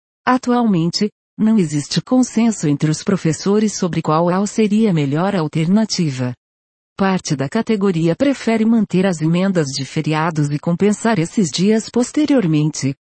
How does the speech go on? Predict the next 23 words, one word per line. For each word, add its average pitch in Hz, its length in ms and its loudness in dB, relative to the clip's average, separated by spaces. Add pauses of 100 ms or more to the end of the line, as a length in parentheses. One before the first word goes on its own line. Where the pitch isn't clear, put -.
inclusive 180 760 0
com 170 160 0
os 156 120 -2
sábados 202 560 0
letivos. 156 920 -2 (580)
Outros 262 440 2
professores 226 840 0
defendem 175 600 2
trabalhar 202 640 0
normalmente 202 720 4
nas 151 220 0
emendas, 190 640 0 (260)
evitando 180 540 0
a - 20 0
necessidade 156 800 -4
de 135 140 -2
reposição 202 720 -2
aos 170 160 -2
sábados. 190 800 -4 (580)
Sintrasp 196 680 -2
quer 180 260 -2
ouvir 147 380 0
você. 156 400 -2